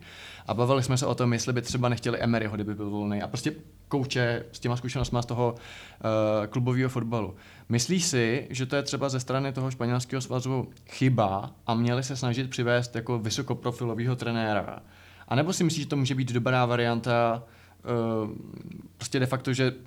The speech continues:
s přihlédnutím k tomu, že ten reprezentační trenér je stejně takový vlastně manažer a většinu času sedí na telefonu a volá hráčům, jestli přijedou a chodí po zápasech. Takže takovýhle v uvozovkách no name může být třeba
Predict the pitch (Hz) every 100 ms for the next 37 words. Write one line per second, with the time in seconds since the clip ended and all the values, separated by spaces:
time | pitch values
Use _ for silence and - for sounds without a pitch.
0 | - - - - - 139 131 135 127 131
1 | 135 127 127 123 120 123 123 131 131 127
2 | 127 127 123 120 127 123 135 107 107 120
3 | 127 135 127 120 110 - - - - 113
4 | 123 135 131 127 127 139 123 117 - -
5 | 123 123 117 123 123 127 131 123 120 127
6 | 123 120 127 123 131 113 113 117 135 113
7 | 104 - - 123 120 113 113 123 131 131
8 | 131 - - - - 120 131 127 135 135
9 | 135 135 123 - 160 147 156 160 139 135
10 | 131 127 123 131 135 127 127 127 127 127
11 | 117